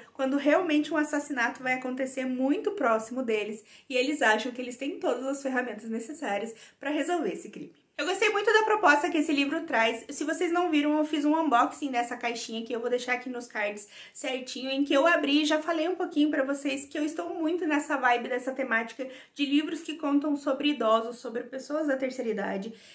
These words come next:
que eu acho que é uma visão, assim, de mundo que principalmente eu não tenho, obviamente, mas que eu não leio muito a respeito, eu não consigo entender muito esse mundo, e eu acho super legal as discussões e todas as problemáticas que trazem,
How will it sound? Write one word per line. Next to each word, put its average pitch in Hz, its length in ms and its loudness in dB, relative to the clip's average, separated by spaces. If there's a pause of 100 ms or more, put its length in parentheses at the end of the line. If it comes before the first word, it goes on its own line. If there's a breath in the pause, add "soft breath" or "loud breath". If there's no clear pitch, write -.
(100)
que 294 100 -6
eu 285 60 2
acho 311 200 4
que 359 80 -4
é 349 40 0
uma 330 180 2
visão, 320 340 4
assim, 302 240 2
de 302 140 6
mundo 285 380 4
que 302 260 -2
principalmente 320 720 -2
eu 285 160 0
não 285 240 4
tenho, 269 400 0
obviamente, 240 720 -4 (300 loud breath)
mas 277 240 0
que 359 100 -2
eu 320 80 0
não 403 220 2
leio 370 300 4
muito 277 260 2
a 269 60 -2
respeito, 226 500 -2
eu 233 60 -6
não 254 120 -4
consigo 277 400 -2
entender 285 440 2
muito 294 340 0
esse - 220 -4
mundo, 247 480 -4 (260 loud breath)
e 277 60 -4
eu 262 80 2
acho 277 240 -2
super 311 260 -6
legal 294 240 2
as 277 140 2
discussões 254 600 -6
e 254 40 -14
todas 254 340 -8
as 254 100 -4
problemáticas 302 800 0
que 285 80 -10
trazem, 240 460 -4